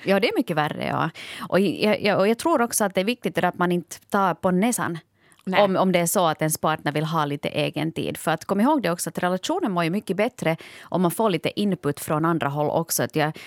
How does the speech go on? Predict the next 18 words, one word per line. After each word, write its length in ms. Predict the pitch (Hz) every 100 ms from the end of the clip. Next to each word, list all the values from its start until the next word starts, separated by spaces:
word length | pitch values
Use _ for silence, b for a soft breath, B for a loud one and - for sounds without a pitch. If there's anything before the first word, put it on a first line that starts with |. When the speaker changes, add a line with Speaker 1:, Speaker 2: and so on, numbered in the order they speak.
| B B -
Speaker 1:
jag 60 |
är 20 | 202
personligen 560 | 214 254 262 160 151
ingen 240 | 165 151 147
stor 260 | 180 165
anhängare 520 | 160 170 165 156 143 -
av 200 | 151 147
det 60 |
här 180 | 143 151
att 140 | 160
man 160 | 156 147
ska 260 | - 143 131
leva 380 | 160 151 143
i 40 | 147
någon 180 | 147 147
typ 180 | 151
av 100 | 143
symbios 840 | 151 170 160 151 190 - - 165